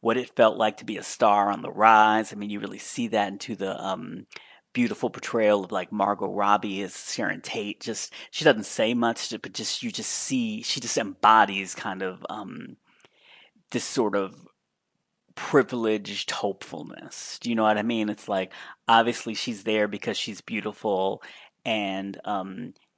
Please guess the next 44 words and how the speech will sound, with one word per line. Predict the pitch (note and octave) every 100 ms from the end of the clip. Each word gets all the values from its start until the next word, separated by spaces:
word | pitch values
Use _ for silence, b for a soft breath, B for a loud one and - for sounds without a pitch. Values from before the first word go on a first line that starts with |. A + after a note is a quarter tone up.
| _ _ -
and | A#2
she | - B2+
knows | G#2 G#2 G2
that | A2+ G2+
and | G2 F#2+
she | A#2
plays | - A2+ F#2+
upon | G2+ - A#2+ A2 G2
that, | F#2+ -
but | G2+
also | G2 G2+ G#2+
she | - A2+
has | F#2
this | G#2 -
hunger | - G#2 G2 F#2+
to | G2
be | F#2+
better, | - F#2+ G2 G2
to | F#2+
be | G2+ G2
greater, | - G2 F#2 G2
to | G#2
be | G#2 G2 F#2+ B B B B B - -
funny, | - A#2 G#2 F#2 F#2
to | G2
be, | G#2 F#2+ G2 F#2
um, | - F#2+ F#2+ F#2+ F#2 - _ _ -
something | - B2+ G#2+ G2
is | F2+ A#2+
more | A2+ A2 F#2+ G2 G2 -
than | G#2+ G#2 F#2+ F#2+ F#2+
what | G2+ F#2 - - -
people | - -
take | F#2 A2+ G#2
her | G2+ F#2+
as, | F#2+ F#2+
is | F#2
this | G#2 -
just | - G#2+ -
kind | G#2+
of | F#2 -
pretty | - G#2+ F#2+ _
playmate. | - A#2 G2+ F2 F#2
And | G2+ F#2